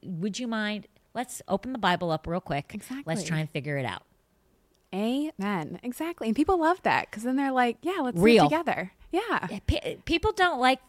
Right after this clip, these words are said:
Speaker 1: non-real people.
Speaker 2: <sighs> Yeah, no.
Speaker 1: No,
Speaker 2: Mm-mm.
Speaker 1: no. You know, y-, people don't like fake.
Speaker 2: Right.
Speaker 1: People think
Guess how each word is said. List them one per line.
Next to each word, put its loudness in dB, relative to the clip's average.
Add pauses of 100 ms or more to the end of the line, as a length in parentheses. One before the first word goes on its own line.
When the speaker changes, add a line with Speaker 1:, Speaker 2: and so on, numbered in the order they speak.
(120)
Speaker 1:
non-real 0
people. -8
Speaker 2:
<sighs> -16
Yeah, -8
no. -4
Speaker 1:
No, 2
Speaker 2:
Mm-mm. -2
Speaker 1:
no. 0
You -4
know, 0
y-, -12 (320)
people 0
don't 2
like 4
fake. -8 (840)
Speaker 2:
Right. -10
Speaker 1:
People 4
think -2